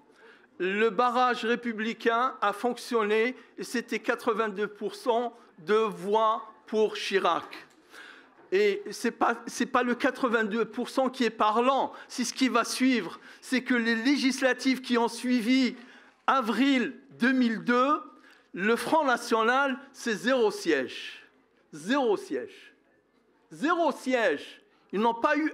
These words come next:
un seul siège. Et dans la foulée, bien sûr, de, euh, de, de l'élection de Chirac, la droite, ils ont eu soixante pour cent des sièges, trois cent soixante-dix-huit sièges. C'est pas le cas aujourd'hui. C'est pas le cas aujourd'hui.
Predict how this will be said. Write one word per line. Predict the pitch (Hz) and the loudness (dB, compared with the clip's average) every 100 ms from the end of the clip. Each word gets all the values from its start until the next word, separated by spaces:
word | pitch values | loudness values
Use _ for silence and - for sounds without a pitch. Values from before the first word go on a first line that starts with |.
| - | 0
un | 330 302 | 2 2
seul | - 220 | 0 0
siège. | - 185 156 123 - - - - - | 0 0 2 0 -4 -18 -20 -6 -2
Et | 190 | 2
dans | 220 | 4
la | 214 208 | 4 2
foulée, | - 233 233 190 | 0 2 2 2
bien | 214 214 | 2 0
sûr, | 208 233 233 220 202 - - - | 0 0 2 4 2 0 -12 -14
de, | 165 226 | 0 4
euh, | 214 208 185 180 175 170 | 4 4 2 4 4 2
de, | 165 196 185 | 2 2 2
de | |
l'élection | 208 208 202 226 196 | 2 2 -2 -2 0
de | 180 | 0
Chirac, | 180 185 220 285 311 - - - | 0 0 2 0 -2 -8 -14 -2
la | 214 | -2
droite, | 202 214 254 233 | 0 0 0 0
ils | 208 | 2
ont | 226 | 0
eu | 240 | 0
soixante | 247 233 240 240 | -2 -2 -2 -4
pour | 233 - | -6 -2
cent | 233 | -2
des | 202 | -2
sièges, | 180 170 151 - | -4 -2 -2 -2
trois | - | -6
cent | - 220 | -4 -6
soixante-dix-huit | - - 208 190 160 202 240 - - - | -6 -4 -4 -4 -8 -8 -8 -12 -20 -20
sièges. | - - 160 117 - - - - - - | -12 -2 0 0 -4 -14 -18 -20 -20 -10
C'est | - 156 | -6 -2
pas | 180 | 0
le | 190 | 2
cas | 185 214 202 | 0 0 0
aujourd'hui. | 170 175 156 147 - - - - _ _ _ _ _ _ _ _ | 0 -4 -6 -14 -18 -20 -20 -20 _ _ _ _ _ _ _ _
C'est | 135 - | -10 -2
pas | 202 | 0
le | 190 | 2
cas | 190 208 | 0 -2
aujourd'hui. | 190 165 135 135 - | -2 -6 -10 -12 -20